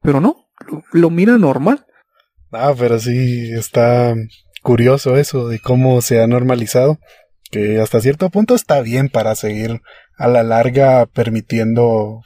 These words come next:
Speaker 2: pues, que no se pierdan tradiciones, porque vamos a eso, de que por toda esa mente cerrada que hubo en esa época, se perdieron muchas tradiciones aquí en Guatemala, que por suerte hubieron muchos que las mantuvieron vivas.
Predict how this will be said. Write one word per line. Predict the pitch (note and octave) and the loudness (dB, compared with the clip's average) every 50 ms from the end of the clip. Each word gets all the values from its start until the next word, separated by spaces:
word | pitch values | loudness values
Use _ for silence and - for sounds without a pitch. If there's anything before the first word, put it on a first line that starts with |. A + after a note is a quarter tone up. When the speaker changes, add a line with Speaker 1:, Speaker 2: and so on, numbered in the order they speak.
| _ | _
Speaker 2:
pues, | - G3+ G#3 G#3+ G#3 - - - - - - | -6 -4 -4 -4 -4 -6 -6 -6 -8 -8 -4
que | - B2 A2+ | -4 -2 0
no | A#2 | 0
se | A2 C#3+ B2 | 0 0 -2
pierdan | _ - B2 A#2+ A#2+ A#2+ B2 A#2 A#2 | _ 0 0 0 0 0 0 -2 0
tradiciones, | - A#2+ A2+ A2 G#2+ G#2 - A#2+ C3 D3+ D#3 C3+ A#2+ - - | 0 0 0 0 -2 -6 -2 0 0 2 2 0 -2 -4 -8
porque | - G#2 G2+ - - G#2 | -10 -10 -10 -8 -10 -8
vamos | G#2+ G#2 A2+ B2 B2+ - | -6 -4 -2 -2 0 0
a | B2 G#2 A2 | 0 0 0
eso, | B2+ - - E3+ C#3 A2+ | -2 -2 -4 -4 -4 -2
de | A2 G#2 | -4 -6
que | - - - - - - _ _ - - - _ _ _ | -8 -10 -14 -14 -14 -16 _ _ -20 -20 -20 _ _ _
por | - A2+ G#2+ G#2 G#2 - | -4 -2 0 0 -2 -4
toda | - - - - B2+ B2+ B2+ | -10 -8 -2 0 2 4 4
esa | B2+ - C#3+ B2 | 2 2 0 0
mente | A#2+ A#2+ B2 B2+ B2 - C3+ A#2+ | 0 0 0 0 0 0 -2 0
cerrada | B2+ A2+ G#2+ A2 A#2 B2 B2 A#2+ A#2 | 0 -2 0 2 2 2 2 2 0
que | - - A2+ G#2+ | -2 -6 -6 -6
hubo | G#2+ A2 A2+ A#2+ A#2+ A#2 | -4 -2 0 0 2 2
en | A#2 | 2
esa | A#2+ - - A#2+ A#2 | 0 2 2 0 0
época, | A#2 A#2 - C#3 - - F3 - _ _ - - - - - _ | 0 0 -2 -6 -2 -2 -4 -4 _ _ -20 -20 -20 -20 -20 _
se | - - B2 A2+ | -10 -4 -4 -2
perdieron | - - G#2 G#2+ A2 A2 A2 A2 A2 | -2 -2 -4 -2 0 0 2 2 2
muchas | A2+ A2+ A2+ - - B2 G#2+ - - | 2 0 0 -2 -2 -2 -2 -2 -2
tradiciones | - A2 G#2+ G2+ G2+ - A2+ A2 G#2+ A2 - G#2+ | -2 -2 -2 -2 -4 -6 -4 -4 -4 -2 -4 -6
aquí | - - A#2 | -6 -6 -6
en | G#2 | -4
Guatemala, | G#2+ A2 G#2+ - G#2+ G#2+ A#2 C3+ D#3 D3+ C3+ | -2 -4 -2 -4 -4 -4 -2 -2 0 -2 -2
que | - A#2 - | -4 -8 -10
por | - A#2 A2 A2+ | -8 -8 -8 -6
suerte | - C3+ C3+ C#3+ D3 C#3 C#3+ - - E3 | -2 0 2 2 2 0 0 -4 -4 -2
hubieron | D3+ B2 A#2+ A#2+ A#2 A#2+ A#2 A#2 | -2 0 0 0 0 2 0 0
muchos | A#2 A#2 - - B2 B2 - | -2 -2 -2 -4 -4 -4 -4
que | - A2 G#2+ G#2 A2 | -6 -6 -6 -4 -4
las | A2 A2 A2 A#2 | -4 -4 -4 -4
mantuvieron | A2 G#2+ G#2+ G#2 - A2 A2+ A2+ A2+ A2 A2 | -4 -6 -6 -6 -6 -6 -4 -4 -2 -4 -4
vivas. | G#2+ B2 C3 C#3 C3+ C3+ C#3 C3+ - - | -2 -2 0 0 2 2 0 0 -2 -6